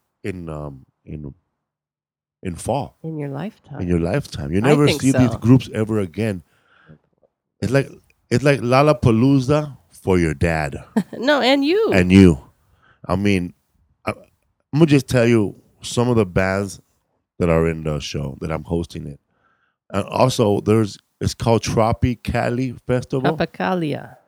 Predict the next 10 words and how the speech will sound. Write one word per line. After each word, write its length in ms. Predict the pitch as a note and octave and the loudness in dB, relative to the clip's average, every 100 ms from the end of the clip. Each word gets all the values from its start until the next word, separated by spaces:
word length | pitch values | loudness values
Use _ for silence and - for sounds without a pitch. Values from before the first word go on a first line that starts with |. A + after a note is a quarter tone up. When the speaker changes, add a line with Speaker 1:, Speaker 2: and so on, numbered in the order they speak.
| - | -4
Speaker 1:
Tropicalia 920 | - A#2 - - B2 B2 C3 C3+ A2 | 0 0 0 -4 -2 0 0 0 -2
Festival, 640 | - C3 A#2 G#2 F2+ E2+ - _ _ - | -2 -2 -2 -6 -4 -4 -6 _ _ -6
and 180 | F#2+ G2 | -6 -4
it's 180 | G#2 - | -6 -6
gonna, 340 | G#2+ G#2+ G2+ F2 | -4 -2 -2 -4
um, 440 | E2+ E2 D2 C#2+ _ _ _ _ _ _ _ _ _ _ | -4 -6 -6 -14 _ _ _ _ _ _ _ _ _ _
be 460 | F#2 G#2 G2+ G2 - _ _ _ _ _ _ _ - | -4 -2 -2 -4 -10 _ _ _ _ _ _ _ -10
in 180 | E2+ D#2+ | -6 0
Long 240 | F#2+ B2 | 0 -2
Beach 360 | E2 C#2 - | -6 -10 -12